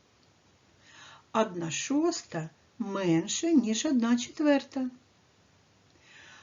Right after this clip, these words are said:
Одна четверта і одна друга. Одна четверта менше, ніж одна друга. А давайте порівняємо одну другу і одну дванадцяту.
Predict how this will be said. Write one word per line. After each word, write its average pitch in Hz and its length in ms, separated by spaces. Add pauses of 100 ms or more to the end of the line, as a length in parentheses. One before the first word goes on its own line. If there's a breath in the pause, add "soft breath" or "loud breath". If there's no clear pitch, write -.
(240 loud breath)
Одна 247 340
четверта 339 560
і 175 120
одна 165 240
друга. 214 480 (1500 soft breath)
Одна 180 360
четверта 175 880 (380 soft breath)
менше, 185 840 (140)
ніж 175 300
одна 180 320
друга. 202 560 (1120 soft breath)
А 196 80
давайте 175 380
порівняємо 277 600 (120)
одну 170 340
другу 208 640 (200)
і 185 160
одну 214 260
дванадцяту. 240 840